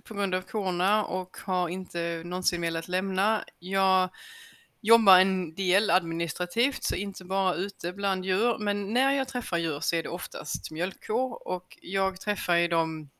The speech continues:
alla möjliga tider på dygnet, eh, eftersom vi har beredskap, och då får man träffa sina patienter och deras kollegor ofta där de bor och inte att de har flyttat ut till någon särskild avdelning.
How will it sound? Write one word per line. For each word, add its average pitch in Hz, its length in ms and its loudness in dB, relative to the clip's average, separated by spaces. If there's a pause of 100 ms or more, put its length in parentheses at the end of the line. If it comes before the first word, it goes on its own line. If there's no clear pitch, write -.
(100)
alla 165 220 -2
möjliga 170 280 -2
tider 165 260 -2
på - 140 -12
dygnet, 190 460 0 (220)
eh, 156 380 -6
eftersom 160 540 -6 (500)
vi 190 80 2
har 185 120 6
beredskap, 233 600 4
och 196 140 -2
då 202 80 0
får 196 160 0
man 185 140 2
träffa 160 460 0 (1080)
sina 196 200 2
patienter 196 540 4
och 156 100 -6
deras 170 280 2
kollegor 160 580 -2 (160)
ofta 160 320 -4
där 156 180 -2
de 147 300 -8
bor 165 300 -2 (140)
och - 280 -10
inte 160 260 -4
att - 80 -8
de 156 160 -6
har 151 100 -4
flyttat - 340 6
ut 156 120 0
till - 180 -4
någon 151 120 -2
särskild 160 400 -2
avdelning. 160 500 -2